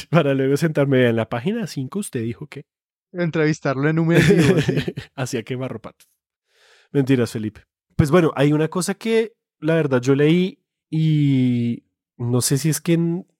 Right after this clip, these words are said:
Speaker 1: en la carrera lo pasamos muy por alto o en los libros que yo leí durante la carrera lo pasaron por alto y es la experiencia colonial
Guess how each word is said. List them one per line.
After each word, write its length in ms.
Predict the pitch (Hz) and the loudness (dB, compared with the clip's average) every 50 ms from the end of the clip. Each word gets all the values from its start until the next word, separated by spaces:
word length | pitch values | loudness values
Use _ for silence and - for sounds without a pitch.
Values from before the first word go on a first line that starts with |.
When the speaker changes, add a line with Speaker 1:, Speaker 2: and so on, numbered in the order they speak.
| _ _ _ _ _ _ _ | _ _ _ _ _ _ _
Speaker 1:
en 160 | - 160 165 | -2 0 2
la 100 | 160 156 | 2 0
carrera 440 | 156 - 139 131 120 117 110 113 120 | 2 2 0 2 4 4 4 4 4
lo 140 | 131 143 143 | 2 0 0
pasamos 360 | - 175 - 151 135 131 127 | -2 -2 -2 -2 -2 -2 -2
muy 140 | 139 139 135 | -2 -2 -2
por 180 | - 151 147 156 | -2 0 2 4
alto 340 | 160 160 156 160 - 151 | 4 4 2 0 0 2
o 120 | 147 147 151 | 2 4 4
en 60 | 143 | 2
los 160 | 127 123 110 120 | 2 0 -2 2
libros 320 | 131 135 135 139 143 139 | 4 4 6 4 4 2
que 100 | - 165 | 0 0
yo 100 | 151 151 | 0 2
leí 140 | 135 135 135 135 | 2 4 2 2
durante 280 | 131 143 131 131 147 | 2 0 -2 -2 -4
la 100 | 143 143 143 | -4 -4 -2
carrera 460 | - 151 143 127 117 113 120 123 - - - - - - - - - - _ _ | -4 -2 0 0 0 0 -2 -4 -4 -10 -20 -20 -20 -20 -20 -20 -20 -20 _ _
lo 180 | 156 156 147 | 0 0 2
pasaron 380 | 156 165 151 156 147 131 127 113 | 2 2 2 4 2 2 2 2
por 180 | - 151 160 | 2 2 4
alto 360 | 151 139 127 117 - 143 143 143 | 4 2 0 0 0 0 2 2
y 100 | 143 143 | 4 4
es 420 | 147 147 147 143 - - - - _ _ _ _ _ _ _ | 2 2 2 -2 -6 -10 -14 -18 _ _ _ _ _ _ _
la 160 | - 160 180 | -2 2 2
experiencia 1000 | 175 - - - 170 156 156 151 147 147 143 - - 165 170 180 190 202 208 - _ _ | 2 0 0 0 2 2 4 4 2 2 0 0 -2 0 0 0 -2 -4 -6 -10 _ _
colonial 840 | - 190 185 180 160 139 131 135 139 139 139 139 139 156 156 - | 2 4 4 6 6 4 4 4 2 4 4 2 2 0 -2 -6